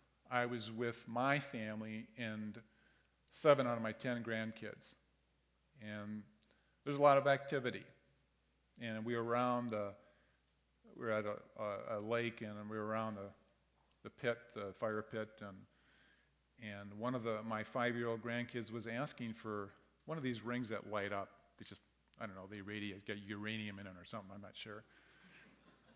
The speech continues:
But I had an extra one, and he was, he was looking for one. And I kept on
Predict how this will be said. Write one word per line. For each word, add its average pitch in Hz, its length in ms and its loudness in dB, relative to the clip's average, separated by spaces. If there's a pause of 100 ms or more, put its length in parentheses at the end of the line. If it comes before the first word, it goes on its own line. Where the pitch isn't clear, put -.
(100)
But 131 160 6
I 165 140 10
had 160 160 8
an 135 80 6
extra 135 340 4
one, 104 260 -4
and 113 160 -4
he 123 120 -2
was, 123 180 -2
he 120 80 -2
was 131 140 0
looking 147 260 4
for 110 220 -4
one. 98 240 -8 (800)
And 113 340 0
I 127 160 6
kept 196 420 2
on 170 220 2